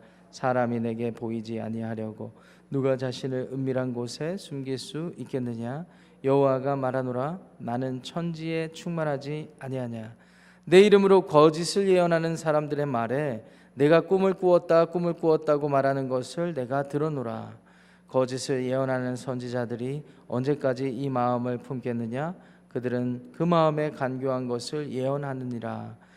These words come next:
그들이 서로 꿈꾼 것을 말하니 그 생각인즉 그들의 조상들이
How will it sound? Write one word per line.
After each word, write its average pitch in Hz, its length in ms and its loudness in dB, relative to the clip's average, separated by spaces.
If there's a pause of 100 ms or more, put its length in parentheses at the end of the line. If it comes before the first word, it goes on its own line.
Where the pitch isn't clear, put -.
(220)
그들이 190 300 4
서로 196 400 2
꿈꾼 196 580 -2
것을 165 360 0
말하니 123 580 -2
그 160 180 -2
생각인즉 170 1200 -2
그들의 156 300 2
조상들이 160 800 0